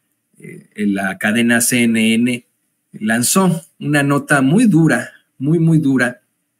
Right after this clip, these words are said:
sobre, eh, pues, eh, los niños, los miles de niños que fueron dados en, en adopción ilegal durante la dictadura.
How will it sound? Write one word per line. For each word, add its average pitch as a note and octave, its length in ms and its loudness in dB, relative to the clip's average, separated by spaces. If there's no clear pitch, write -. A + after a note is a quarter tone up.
sobre, G2+ 600 -4
eh, G2 360 -8
pues, G#2 400 -6
eh, G#2 360 -6
los A2+ 280 -4
niños, D3+ 800 0
los A#2+ 160 -6
miles F3+ 300 4
de D3+ 100 2
niños D3 480 0
que A#2 120 -6
fueron C#3 280 -2
dados C3+ 320 -2
en, A2+ 160 0
en G2+ 300 -4
adopción G#2+ 440 -2
ilegal A#2+ 640 0
durante G#2 800 -2
la G2 320 -8
dictadura. D3+ 720 0